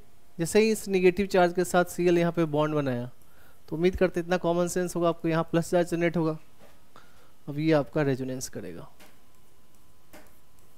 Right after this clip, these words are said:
देख सकते हैं ये रेजोनेंस करके यहाँ आया। और एक इतना कॉमन सेंस होगा, होगा आपको कि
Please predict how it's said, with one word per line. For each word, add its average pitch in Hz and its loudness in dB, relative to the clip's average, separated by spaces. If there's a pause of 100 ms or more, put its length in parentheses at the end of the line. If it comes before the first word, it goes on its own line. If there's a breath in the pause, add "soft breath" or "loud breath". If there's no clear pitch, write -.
(1080)
देख 143 -2
सकते - -10
हैं 151 -8
ये 139 -2
रेजोनेंस 147 0
करके 156 -2
यहाँ 151 2
आया। 147 -2 (1300 soft breath)
और 151 2
एक 160 -2
इतना 180 4
कॉमन 202 4
सेंस 202 2
होगा, 190 6
होगा 185 8
आपको 180 2
कि 190 0